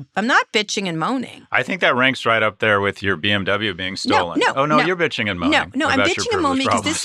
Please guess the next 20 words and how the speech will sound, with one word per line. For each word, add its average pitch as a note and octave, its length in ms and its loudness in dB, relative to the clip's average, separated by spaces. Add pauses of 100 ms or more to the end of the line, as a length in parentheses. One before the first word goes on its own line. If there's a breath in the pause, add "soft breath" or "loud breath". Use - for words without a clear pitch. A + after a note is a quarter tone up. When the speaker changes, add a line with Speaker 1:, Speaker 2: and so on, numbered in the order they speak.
(120)
Speaker 1:
is - 0 -
stuff G#3+ 400 -2
that G#3+ 160 -2
is G3+ 80 -4
Speaker 2:
<laughs> F3 120 -10
Speaker 1:
gone A3+ 360 0
now, F3 280 -6
and F#3+ 140 -4
it's, G#3 180 -8
it G#3+ 120 -6
happens B3 420 -4
all G3 220 0
over A#3 180 -4
the A3+ 80 -8
Speaker 2:
Yeah. A#3 120 -8
Speaker 1:
internet. E4+ 400 -8
And E3+ 160 -6
who A#3+ 260 -6
owns F3+ 280 -6
it? F#3+ 140 -6